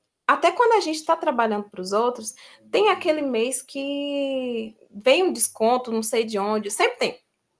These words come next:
alguma coisinha. E na marcenaria é a mesma coisa,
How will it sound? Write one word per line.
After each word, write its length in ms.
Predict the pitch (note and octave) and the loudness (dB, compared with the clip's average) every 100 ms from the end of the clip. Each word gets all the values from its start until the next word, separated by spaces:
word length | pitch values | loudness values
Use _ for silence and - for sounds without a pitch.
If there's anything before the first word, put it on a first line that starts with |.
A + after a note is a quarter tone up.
| - | -2
alguma 280 | G3 G#3 G#3+ | 0 0 0
coisinha. 480 | G#3+ G#3+ F#3+ - - _ _ - - - _ _ _ | 0 0 -2 -8 -16 _ _ -20 -20 -20 _ _ _
E 720 | B3 C4 C#4 C#4+ C#4+ C#4 - - | -4 0 0 0 -2 -4 -8 -2
na 140 | F#4+ | 2
marcenaria 540 | B4 A4+ F4+ C4+ C4 | 2 2 2 2 2
é 20 | B3+ | 2
a 40 | |
mesma 340 | C4 C4 C#4 | 2 0 -4
coisa, 580 | C#4 G#4 D4+ F#3+ F3+ F3 | -4 0 0 -2 -6 -12